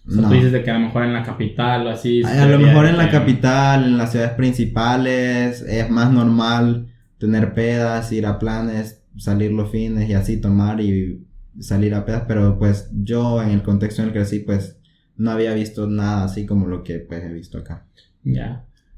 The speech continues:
Speaker 1: Y en el contexto tipo político, ¿cómo es, este, la situación en, en Honduras, este, en cuanto también a la economía? ¿Cuánto, este, pu-, cuesta comprar,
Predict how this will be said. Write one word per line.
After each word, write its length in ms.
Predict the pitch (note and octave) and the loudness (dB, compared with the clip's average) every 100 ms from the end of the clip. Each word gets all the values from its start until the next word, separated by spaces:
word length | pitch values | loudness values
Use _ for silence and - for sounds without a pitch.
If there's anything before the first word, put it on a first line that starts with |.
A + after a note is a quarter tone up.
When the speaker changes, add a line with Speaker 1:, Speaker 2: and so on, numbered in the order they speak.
| - | -4
Speaker 1:
Y 360 | C#3+ C#3+ C#3 | -2 0 4
en 100 | C#3 | 6
el 260 | C3+ C3+ C3+ | 4 4 0
contexto 840 | C#3 C3+ B2+ - - E3+ E3+ C#3+ B2+ A#2 - _ _ _ _ | 0 0 0 -6 -4 -2 2 2 0 -4 -10 _ _ _ _
tipo 680 | C3 A#2+ B2 B2 A#2+ A#2+ | -8 -2 -2 0 -2 -6
político, 800 | - B2+ A#2+ A#2 C#3 D3 C#3+ - - - _ _ | -2 -2 0 -2 -2 0 -2 -2 -12 -20 _ _
¿cómo 460 | C3 D3 D3+ C#3 | 4 6 6 6
es, 280 | C3+ C3 A#2 | 4 4 0
este, 340 | A#2+ A2+ - A#2 | -6 -6 -4 -4
la 120 | A#2 | -4
situación 540 | A#2+ A#2 - A#2 A#2 | -4 -6 -4 -2 -2
en, 300 | A2+ G#2+ A2+ - | -2 -6 -8 -8
en 100 | A2 | -6
Honduras, 580 | G#2+ A2+ A#2+ B2 A#2+ - | -4 0 0 0 -2 -6
este, 400 | G#2+ - A#2 A2 | -12 -12 -12 -8
en 140 | G#2 | -8
cuanto 340 | G#2 G#2+ A2 | -8 -8 -8
también 260 | A#2 A2 A2+ | -6 -6 -6
a 60 | A2+ | -6
la 120 | A2+ | -6
economía? 680 | A2 A2 A2+ A#2+ A#2+ A#2 A#2 | -6 -6 -2 0 0 -2 -4
¿Cuánto, 680 | B2+ C3 C3+ C#3+ D3 D3 - - _ _ _ _ | 2 2 2 0 0 0 -6 -20 _ _ _ _
este, 420 | B2 A#2 A#2 A#2 | -4 -2 -2 -4
pu-, 260 | B2 A#2+ - - | -4 -6 -8 -2
cuesta 720 | C3 B2 - B2 A2+ - - | 0 0 -2 -2 -2 -8 -6
comprar, 840 | A#2+ A2+ A2+ A#2 B2 C3 C3 A2+ | -2 0 0 0 2 2 0 -4